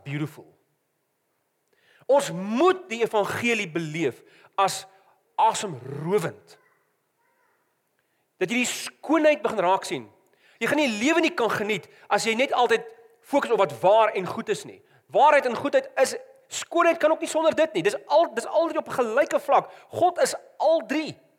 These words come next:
Maar ons het vreeslik baie klem gelê op die eerste twee.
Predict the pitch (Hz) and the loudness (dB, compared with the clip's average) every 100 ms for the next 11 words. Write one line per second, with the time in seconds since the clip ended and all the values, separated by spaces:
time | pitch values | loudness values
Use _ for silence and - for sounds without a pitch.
0 | _ _ _ _ _ _ _ _ _ _ | _ _ _ _ _ _ _ _ _ _
1 | _ _ _ _ _ _ _ _ _ _ | _ _ _ _ _ _ _ _ _ _
2 | _ - 254 277 - - 339 330 247 269 | _ -2 2 2 0 -2 0 2 0 0
3 | - - 294 269 254 247 220 226 254 - | -2 0 0 0 -2 -2 -4 -4 -4 -4
4 | - 247 214 | -10 -2 0